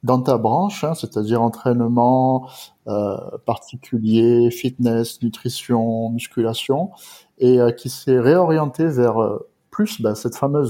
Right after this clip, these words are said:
zone de génie dont je parlais tout à l'heure, qui est plus le côté spiritualité, euh, méditation, yoga, développement personnel, où elle fait des accompagnements plus spirituels maintenant que sportifs.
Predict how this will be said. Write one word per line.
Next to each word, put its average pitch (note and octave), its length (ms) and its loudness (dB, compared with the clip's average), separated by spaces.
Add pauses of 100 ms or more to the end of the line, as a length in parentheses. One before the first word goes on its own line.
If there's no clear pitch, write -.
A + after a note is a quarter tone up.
zone C#3 240 2
de B2+ 100 4
génie A#2+ 320 0
dont B2+ 160 -2
je G#2+ 100 -6
parlais A2 340 0
tout - 200 -12
à A#2+ 80 4
l'heure, D3+ 640 -2
qui - 120 -2
est A#2 40 4
plus E3+ 280 -2
le C3 60 4
côté B2+ 320 -2
spiritualité, A#2+ 1300 0 (380)
euh, A2 180 0
méditation, A2+ 1040 -2
yoga, A2+ 440 0
développement A#2 560 0
personnel, A#2 760 -2 (320)
où B2+ 60 2
elle A#2 60 -2
fait - 140 -2
des B2 200 2
accompagnements C3+ 680 0
plus - 380 -8
spirituels D3+ 720 0
maintenant B2 380 -2
que A#2+ 140 -4
sportifs. - 680 -4